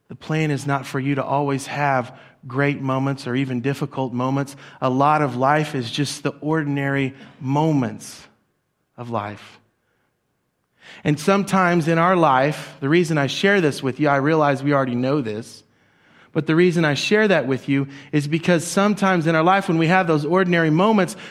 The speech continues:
we feel like we're not fulfilling God's plan or God has forgotten us with some bigger plan. And God just simply wants us to be faithful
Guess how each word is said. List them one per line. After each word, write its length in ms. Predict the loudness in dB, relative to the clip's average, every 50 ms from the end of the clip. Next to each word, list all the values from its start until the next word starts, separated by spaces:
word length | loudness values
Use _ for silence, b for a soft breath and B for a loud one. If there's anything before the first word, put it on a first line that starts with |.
| B B
we 100 | 0 0
feel 220 | 2 4 4 6
like 180 | 6 4 4 2 -4 -10 -14 -16 -16 -10 -4
we're 160 | 0 2 4
not 320 | 4 4 2 0 -2 -2
fulfilling 460 | -2 -2 0 2 2 4 4 4 4
God's 300 | 4 4 4 4 2 0
plan 460 | -2 -2 0 2 4 4 4 2 0 B B B B
or 120 | 2 2 4
God 260 | 6 6 6 6 4
has 120 | 2 0
forgotten 460 | 0 -2 2 4 4 4 4 4 2
us 180 | 2 2 2 0
with 120 | -2 -2
some 340 | 2 2 4 4 4 4 4
bigger 260 | 4 4 4 4 2
plan. 640 | 2 2 0 2 2 2 2 0 -2 -4 -8 -14 -20 -20 _ _ _ _ _ _ _ _ _ _ _ _ _ _ _ _ _ _ _ _ _ _ _ _ _ _ _ _ _ _ _ _ _ _ _ _ _ _ _ _ _ _ _ _ _ _ _ _ -2
And 120 | 0 4
God 220 | 4 4 4 4 2
just 200 | 2 0 2 2
simply 340 | 2 2 4 4 2 4
wants 320 | 4 4 2 2 2 2 2
us 180 | 2 2 0
to 80 | -2 0
be 140 | 0 0 0
faithful 680 | 0 2 2 2 2 2 0 0 2 2 2 2 -2